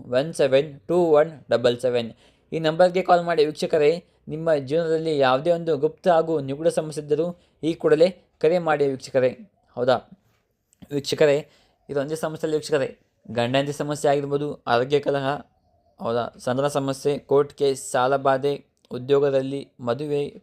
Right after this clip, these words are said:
ಪ್ರೀತಿ ವಿಚಾರ, ಇನ್ನು ಹಲವು ಎಷ್ಟೇ ಗುಪ್ತದಲ್ಲಿ ಆ ಎಲ್ಲ ಗುಪ್ತ ಸಮಸ್ಯೆಗೂ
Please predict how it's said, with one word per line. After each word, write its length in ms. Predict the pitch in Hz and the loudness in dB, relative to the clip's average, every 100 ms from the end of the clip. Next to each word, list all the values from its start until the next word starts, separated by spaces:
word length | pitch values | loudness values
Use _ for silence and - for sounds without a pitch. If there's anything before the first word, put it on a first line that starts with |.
| _ | _
ಪ್ರೀತಿ 260 | 135 143 | -6 -4
ವಿಚಾರ, 340 | 143 139 139 139 135 - _ _ _ _ - | -4 0 2 2 -4 -10 _ _ _ _ -10
ಇನ್ನು 200 | 170 165 | -4 -2
ಹಲವು 380 | 139 131 170 156 | 2 4 4 2
ಎಷ್ಟೇ 360 | 123 - 175 | 0 0 2
ಗುಪ್ತದಲ್ಲಿ 640 | 143 139 165 156 156 127 110 _ _ _ - | 2 0 4 4 4 -2 -8 _ _ _ 0
ಆ 100 | 143 | 2
ಎಲ್ಲ 240 | 147 165 | 4 2
ಗುಪ್ತ 220 | 165 147 160 | 0 0 0
ಸಮಸ್ಯೆಗೂ 560 | 160 151 - 170 156 | 0 -2 0 0 0